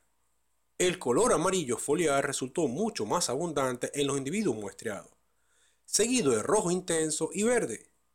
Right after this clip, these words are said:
Predominancia que probablemente se relacione a las diferentes bandas de espectros de radiación lumínica intersectada y reflejada por las plantas de croton.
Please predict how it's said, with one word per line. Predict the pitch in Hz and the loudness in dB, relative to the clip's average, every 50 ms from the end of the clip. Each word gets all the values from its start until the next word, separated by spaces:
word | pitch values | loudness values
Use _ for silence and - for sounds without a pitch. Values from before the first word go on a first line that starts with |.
| _ _ _ _ _ _ _ _ _ _ _ _ _ _ _ _ _ - | _ _ _ _ _ _ _ _ _ _ _ _ _ _ _ _ _ -2
Predominancia | - 220 262 285 277 254 262 247 240 233 220 - 175 - | 0 2 4 4 4 2 2 4 4 4 2 2 0 -2
que | - - | -4 -6
probablemente | - - 90 85 104 147 202 220 208 196 185 160 151 - 139 - | -6 -6 -6 -2 2 2 2 2 2 2 0 0 0 0 0 0
se | - - | 2 0
relacione | 131 156 180 185 175 - - 180 170 160 147 | 0 0 0 0 0 0 0 0 0 0 -2
a | 117 107 | -4 -6
las | 95 95 | -8 -10
diferentes | 104 98 - - - 117 151 180 180 139 - 156 160 156 | -8 -10 -10 -8 -4 -2 -2 -2 -2 -2 -4 -4 -4 -2
bandas | 147 160 147 135 123 120 107 107 101 | 0 0 0 0 -2 -4 -6 -8 -10
de | - - | -12 -14
espectros | - _ _ - 180 180 - - - 107 101 | -18 _ _ -2 -2 -2 -2 -6 -8 -6 -6
de | 107 | -6
radiación | - 107 117 117 - - 147 185 | -10 -8 -10 -6 -2 0 0 0
lumínica | 190 175 160 151 139 131 127 - - 117 - - | 0 0 0 0 -2 -2 -4 -4 -4 -6 -6 -4
intersectada | - 202 202 156 - 131 - - 180 - - 160 147 147 151 147 - - | -4 -4 -2 -2 -2 -2 0 -2 -2 -2 -2 0 0 2 0 -2 -2 -4
y | 202 202 | -4 -4
reflejada | 160 135 139 143 - 170 151 156 151 147 151 151 | -2 -2 -4 -4 -4 -6 -2 -2 0 0 0 -2
por | - 147 139 | -2 -4 -4
las | 139 139 - | -4 -2 0
plantas | 196 202 185 156 - 120 | 0 0 0 0 -4 -6
de | 120 110 | -8 -6
croton. | - 104 101 95 - - | -6 -8 -8 -8 -10 -16